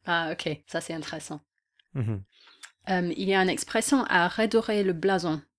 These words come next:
Speaker 2: Ouais, redorer le blason, j-, c'est tout simplement, c'est restaurer une image. Le blason, normalement,
Speaker 1: Ok.
Speaker 2: c'est, euh, les familles royales, royales ou les nobles, ils ont une sorte de, d'image pour leur famille, une sorte de,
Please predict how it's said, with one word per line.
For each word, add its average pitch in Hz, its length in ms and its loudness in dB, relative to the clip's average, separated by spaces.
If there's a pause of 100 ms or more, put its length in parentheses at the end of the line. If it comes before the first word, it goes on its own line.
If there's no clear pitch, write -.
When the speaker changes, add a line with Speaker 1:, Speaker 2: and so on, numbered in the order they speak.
(640)
Speaker 2:
Ouais, 143 120 4
redorer 196 560 10
le 156 140 6
blason, 147 500 2
j-, 147 220 -2
c'est 139 140 -4
tout - 120 -8
simplement, 156 360 2
c'est 120 160 2
restaurer 135 520 4
une 135 100 2
image. 120 300 -2
Le 147 80 4
blason, 190 480 6 (380)
normalement, 156 360 6
Speaker 1:
Ok. 226 40 0
Speaker 2:
c'est, 165 280 2
euh, 127 260 6
les 131 160 2
familles 160 520 2
royales, 147 600 4 (100)
royales 147 480 2
ou 127 60 0
les 113 140 2
nobles, 135 480 -2
ils 117 140 0
ont 135 40 4
une 135 80 2
sorte 151 280 0
de, 117 680 0 (240)
d'image 127 600 2 (200)
pour 131 140 0
leur 127 160 2
famille, 139 400 0
une 110 100 -6
sorte 131 160 -4
de, 113 160 0